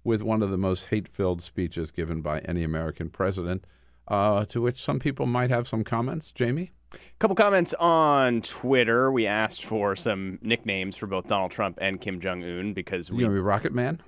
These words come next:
Speaker 2: we think Rocket Man's a little too childish. We're looking for something, uh,
Speaker 1: Mm-hmm.
Speaker 2: better.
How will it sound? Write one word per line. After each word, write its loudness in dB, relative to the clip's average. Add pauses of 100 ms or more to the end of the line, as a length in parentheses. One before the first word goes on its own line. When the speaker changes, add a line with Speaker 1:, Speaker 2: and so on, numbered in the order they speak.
Speaker 2:
we -2
think 0
Rocket 2
Man's -4
a -6
little -4
too -8
childish. -2
We're -4
looking -8
for -10
something, -4
uh, -2
Speaker 1:
Mm-hmm. -8
Speaker 2:
better. 0